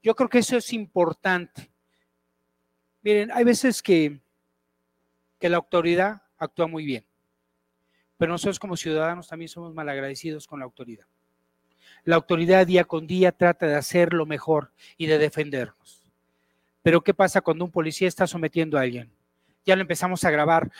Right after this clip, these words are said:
"No, este policía es malo". ¿No? Y no sabemos lo que le hizo esa persona a nuestro policía.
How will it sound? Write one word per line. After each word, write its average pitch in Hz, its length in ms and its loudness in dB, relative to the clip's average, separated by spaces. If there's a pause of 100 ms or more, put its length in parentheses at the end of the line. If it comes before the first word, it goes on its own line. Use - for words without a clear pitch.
(120)
"No, 233 240 10
este 247 200 6
policía 220 480 8
es 208 100 0
malo". 202 540 2 (2000)
¿No? 160 260 -20 (1120)
Y 151 100 -10
no 165 140 -4
sabemos 170 420 0
lo 143 80 0
que - 100 -4
le 143 100 -4
hizo - 120 -12
esa 165 140 -12
persona 151 340 -10
a 151 60 -4
nuestro 143 240 -4
policía. 139 600 -6